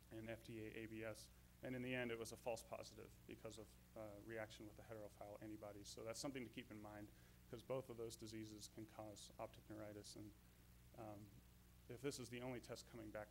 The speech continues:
positive for syphilis, this, this could be the answer. Viral capsid antigen was one of the tests that our patient had. I G G and I G M are usually present at the start of clinical illness, but there's a, uh, a long incubation period in the order of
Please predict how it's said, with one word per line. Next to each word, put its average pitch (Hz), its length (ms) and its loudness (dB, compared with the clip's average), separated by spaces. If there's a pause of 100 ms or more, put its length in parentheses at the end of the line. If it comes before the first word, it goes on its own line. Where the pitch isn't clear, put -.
positive 110 420 0
for 120 80 -2
syphilis, - 600 -2
this, - 200 -2 (240)
this 135 160 4
could 120 220 0
be 113 100 2
the 107 200 0
answer. 107 240 -4 (1400)
Viral 147 240 12
capsid 131 400 8
antigen 123 480 4
was 113 140 0
one 117 120 4
of 113 60 2
the 110 80 0
tests - 300 0
that 113 100 2
our 110 160 2
patient 113 260 0 (100)
had. 110 300 4
I 117 120 4
G 117 180 -4
G 117 160 0
and 113 100 4
I 113 80 4
G 110 240 2
M 113 120 2
are 110 80 0
usually 113 260 2
present 117 320 2
at 107 80 -2
the 110 60 -2
start 113 240 0
of 101 80 -6 (140)
clinical 135 400 4
illness, 113 420 2
but 110 120 -4
there's 110 340 2
a, 107 140 2 (800)
uh, 107 380 2
a - 20 8
long 127 300 10
incubation 113 540 2 (100)
period 110 260 2
in 110 60 2
the 107 140 2
order 110 280 2
of 104 80 -4